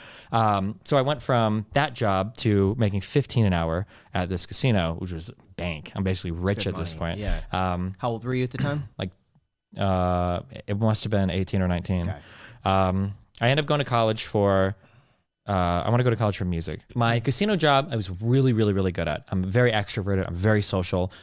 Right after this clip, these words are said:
Speaker 1: I knew all the workers there. I knew all the customers. Um, and I like to be, like, if I'm doing a particular thing, I like to be really good at it. So I could do everything front of house really well. I could do everything back of house really well. I could cook. I could do prep work. I could do everything. Uh, I was a really good worker. But,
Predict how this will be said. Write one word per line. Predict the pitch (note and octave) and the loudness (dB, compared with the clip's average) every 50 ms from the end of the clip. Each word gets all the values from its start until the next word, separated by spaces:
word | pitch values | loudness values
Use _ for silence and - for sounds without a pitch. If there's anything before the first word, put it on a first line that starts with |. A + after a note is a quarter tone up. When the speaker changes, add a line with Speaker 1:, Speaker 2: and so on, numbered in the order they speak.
| - | -6
Speaker 1:
I | - G2 G#2+ | -2 -2 0
knew | G2+ G2 F#2+ F#2 | 2 2 0 0
all | F2+ - B2 C3 C3+ | 2 2 4 4 4
the | A#2+ A#2+ | 4 4
workers | A2 A2 G2+ - G#2 G2+ F2+ | 2 2 2 2 -2 -4 -2
there. | - G2+ F#2 | -2 -2 -2
I | F2 F2+ | -2 -2
knew | F2+ F2+ F2 - - | -4 -6 -8 -4 0
all | C3 C3 A#2+ | 0 2 2
the | A2+ | 0
customers. | A2 - - G2 F#2 - - G#2 G2 G2 G2 G2 - - - - - - - | 0 0 -2 -2 -2 -2 -4 -2 -2 -2 -2 -2 -4 -8 -12 -20 -18 -8 -4
Um, | - F2+ F2 E2+ F#2 - | 0 0 2 2 0 2
and | - C3+ C#3 | 2 2 4
I | C#3+ | 4
like | C#3+ C#3 | 2 2
to | - | 2
be, | D3+ D3 | 0 2
like, | C3 A#2+ A#2 G#2 | 4 4 2 2
if | A2+ G2+ | 2 2
I'm | A#2 A#2 | 2 2
doing | A#2 - A#3 A3+ G3 | 6 6 6 6 6
a | E3 | 4
particular | C3 - - A#2+ A#2+ A#2 G#2 | 0 -2 -4 -2 0 0 0
thing, | - B2 G#2 | 2 2 2
I | G2+ | 4
like | G2+ G2+ G2 | 2 2 2
to | - | 0
be | G2+ | 0
really | F#2+ G#2 G2 F#2+ | 2 2 2 2
good | F2+ F#2 E2+ D#2+ | 0 0 -2 -4
at | D2+ D#2 | -4 -6
it. | D#2 - - - - | -8 -10 -14 -12 -6
So | - - A#2 | 0 2 2
I | |
could | G2+ G#2 | 2 2
do | A2 - - | -2 -2 -2
everything | C3 C#3 D3 C#3 - C3+ | -2 0 0 0 0 -2
front | A#2+ - - A2 G#2+ | 0 0 0 0 0
of | G#2 | 0
house | G#2 G2+ - - | 0 0 0 0
really | F#2 F2 F2+ | -2 -2 -2
well. | F2+ A2 B2 B2 A#2 A#2+ B2 | 2 4 4 4 4 2 2
I | - F#2+ | -2 -6
could | F#2 G2+ | -4 -4
do | G2 | -4
everything | G2+ G2+ G2 F#2 F2 | -4 -2 -2 -4 -2
back | - - A#2 A2+ - | 0 0 0 0 -2
of | G#2 | -4
house | G2 G#2 G2+ - - | -2 -2 -2 -2 -2
really | A2 G2+ G2+ | -2 -2 0
well. | F#2+ F#2+ F#2+ F#2+ F#2 - | 0 0 0 0 0 -2
I | F#2 | -6
could | - - - | -8 -8 -4
cook. | - - B2+ A#2 - | 0 0 0 0 0
I | - F2+ | -6 -8
could | - | -6
do | - E2+ | -8 -2
prep | - - B2+ A#2 - | 0 0 0 2 2
work. | A2+ G#2+ G2+ - | 0 0 0 -2
I | F#2 | -6
could | F#2 | -6
do | F2 F2+ - - | -6 -6 -4 -2
everything. | A2+ A2+ A2 - A#2 G#2+ G#2 G#2+ - - - - - - - | -2 -2 0 2 2 2 2 0 -2 -6 -16 -18 -14 -6 -2
Uh, | - F2+ F2+ - | -2 0 0 0
I | |
was | - F#2 | 0 0
a | F#2+ | 0
really | G2 G#2 B2 C3 B2+ | 2 4 4 4 4
good | A2+ A2+ G2+ | 4 2 2
worker. | G2 F#2 F2+ - F#2+ F2+ F#2 - - _ _ _ _ - | 0 -2 -2 -2 -4 -4 -4 -6 -12 _ _ _ _ -2
But, | - D#3+ C#3+ B2 A2+ - | 0 2 2 0 -2 -6